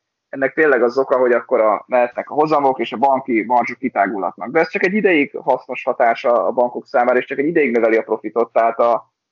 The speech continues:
német harminc éves, ha most nem húsz bázispont lenne, hanem egy vagy másfél százalék, az tényleg nagyot segítene, de amikor majd a három százalékról nő öt százalékra, az már nem fog semmit se segíteni. Tehát a bank, ami,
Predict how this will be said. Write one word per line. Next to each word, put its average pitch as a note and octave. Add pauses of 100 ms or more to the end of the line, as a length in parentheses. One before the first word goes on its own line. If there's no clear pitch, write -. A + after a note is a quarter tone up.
német C#3+
harminc C#3+
éves, B2
ha C3
most A#2+
nem C3 (280)
húsz D3+
bázispont B2+
lenne, A#2
hanem A2
egy C3
vagy G#2+
másfél B2+
százalék, D#3
az C#3+
tényleg D3
nagyot A#2
segítene, B2+
de B2
amikor B2
majd B2+
a B2+
három D#3
százalékról C3
nő A2+
öt C#3+
százalékra, D#3
az D#3
már D3+
nem D#3
fog B2
semmit C3
se A#2+
segíteni. A2
Tehát A#2+
a B2+
bank, D#3
ami, C3+